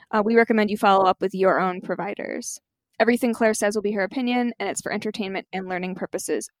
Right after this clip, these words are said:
only. And also, I wanted to say that we will be talking a little about abuse and trauma, so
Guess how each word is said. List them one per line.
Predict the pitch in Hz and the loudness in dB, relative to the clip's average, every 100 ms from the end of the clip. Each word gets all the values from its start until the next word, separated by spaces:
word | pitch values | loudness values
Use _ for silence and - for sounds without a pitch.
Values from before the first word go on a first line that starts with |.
| _ | _
only. | 247 220 175 196 - _ - - - _ | -4 -2 -6 -10 -14 _ -20 -20 -20 _
And | 220 | 2
also, | 220 233 233 | 4 6 6
I | 208 214 | 8 6
wanted | 214 208 202 | 4 2 -2
to | 214 | -6
say | - 196 185 175 185 196 - _ _ _ _ _ | -2 2 2 2 0 -2 -10 _ _ _ _ _
that | 247 196 185 185 - _ | 0 4 4 4 0 _
we | 208 226 | -6 0
will | 247 247 | 6 6
be | 240 | 6
talking | 226 226 220 220 | 2 0 0 0
a | |
little | 208 208 202 | 2 2 4
about | 185 175 | 2 2
abuse | 196 196 208 | 0 -4 -6
and | 196 | -6
trauma, | - 165 190 269 | -8 -6 -4 -4
so | 285 - 196 190 | -4 -2 0 -2